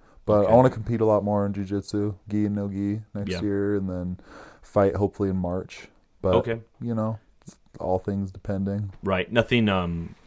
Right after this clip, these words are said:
Speaker 2: lined up, though, right
Speaker 1: No,
Speaker 2: now?
Speaker 1: nothing.
Speaker 2: Okay.
Speaker 1: I'm still on that I R.
Speaker 2: Yeah. Nah, you'll get off it soon. Cool.
Speaker 1: Yeah.
Speaker 2: Awesome, man.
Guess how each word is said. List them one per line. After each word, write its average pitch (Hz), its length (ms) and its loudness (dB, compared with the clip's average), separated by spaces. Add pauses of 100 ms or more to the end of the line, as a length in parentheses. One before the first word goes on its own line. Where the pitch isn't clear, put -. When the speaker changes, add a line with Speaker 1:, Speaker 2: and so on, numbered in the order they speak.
Speaker 2:
lined 92 360 0
up, 90 160 -6
though, 98 300 -2
right 101 180 0
Speaker 1:
No, 107 500 4
Speaker 2:
now? - 20 0
Speaker 1:
nothing. 107 600 0 (140)
Speaker 2:
Okay. 90 240 -6
Speaker 1:
I'm 104 160 -8
still 117 280 0
on 113 140 4
that 113 160 2
I 117 220 0
R. 117 400 2 (120)
Speaker 2:
Yeah. 92 420 -2 (360)
Nah, - 160 -12
you'll - 140 -12
get - 200 -14
off - 160 -12
it - 100 -16
soon. 92 360 -10 (200)
Cool. 117 240 4
Speaker 1:
Yeah. 104 60 -4 (640)
Speaker 2:
Awesome, 104 380 0
man. 98 260 -4